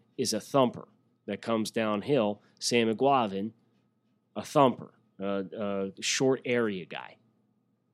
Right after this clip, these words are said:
They don't really have anybody else to be rangy, but also be on the field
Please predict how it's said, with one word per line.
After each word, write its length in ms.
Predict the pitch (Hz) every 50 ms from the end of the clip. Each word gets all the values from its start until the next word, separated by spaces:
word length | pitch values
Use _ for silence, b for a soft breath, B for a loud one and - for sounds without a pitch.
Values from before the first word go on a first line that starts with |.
| _ _ _ _ _ _ _ _ _ _ - 117
They 40 | 120
don't 140 | 135 143 151
really 180 | 147 147 139
have 340 | 110 113 131 135 135 131 123
anybody 500 | 123 117 123 120 101 110 110 107 110 107
else 520 | 120 120 113 107 104 95 - - - - - _ _ _ _ _ _ _ _ _ _ _
to 100 | - -
be 280 | 127 104 123 123 127 123
rangy, 640 | 117 110 110 123 127 135 135 135 131 117 110 113 110
but 240 | 98 101 110 107 - -
also 400 | 120 123 123 123 - - 135 120
be 280 | 104 98 95 120 120 123
on 240 | 120 113 113 110 107
the 80 | 95
field 680 | - - - - 143 143 139 131 117 113 110 107 107